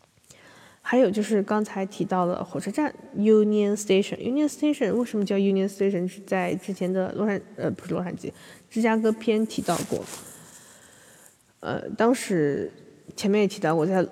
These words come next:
富罗顿交换的时候，坐小火车去洛杉矶，那出的站就是 Union Station，它就是很欧式的。再来呢，就是好莱坞附近了。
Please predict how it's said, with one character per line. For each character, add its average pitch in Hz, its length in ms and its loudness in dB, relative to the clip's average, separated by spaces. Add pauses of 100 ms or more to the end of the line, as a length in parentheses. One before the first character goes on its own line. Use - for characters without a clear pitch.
(120)
富 - 160 0
罗 208 140 8
顿 196 160 0
交 202 160 2
换 214 160 -2
的 180 140 0
时 - 140 -8
候， 160 180 0
坐 196 180 0
小 190 160 -4
火 190 140 -4
车 190 160 -4
去 190 140 -4
洛 202 160 2
杉 202 200 -2
矶， 220 300 0
那 233 100 0
出 269 200 -4
的 269 100 2
站 262 260 -2
就 190 80 -2
是 180 200 -6
Union 180 360 0
Station， - 380 -8 (240)
它 - 140 -8
就 202 100 0
是 196 140 -4
很 175 160 -4
欧 196 280 0
式 - 200 -8
的。 - 200 -12 (1600)
再 254 180 4
来 185 160 4
呢， 190 180 -2
就 190 120 0
是 - 280 -4
好 - 180 -2
莱 156 180 2
坞 170 120 0
附 - 160 -8
近 160 160 -4
了。 - 120 -10